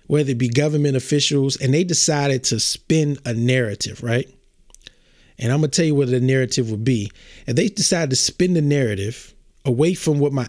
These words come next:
actual character is, from my integrity, from my morals and my values, I told her, I'm like, "You would be okay with that. And you would probably be backing them up and supporting that, right?"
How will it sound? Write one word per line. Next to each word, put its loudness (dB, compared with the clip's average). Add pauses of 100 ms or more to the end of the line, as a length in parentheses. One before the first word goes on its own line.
actual -2
character -2
is, -10
from -2
my 2
integrity, -2
from -6
my 0
morals 2
and 0
my -2
values, -2 (340)
I -2
told 2
her, 0
I'm 0
like, -2 (340)
"You 0 (840)
would 0
be 2
okay 0
with -4
that. -14 (460)
And 0
you 4
would 0
probably 0
be 0
backing 0
them 2
up -2
and -2
supporting -2
that, -8 (100)
right?" -2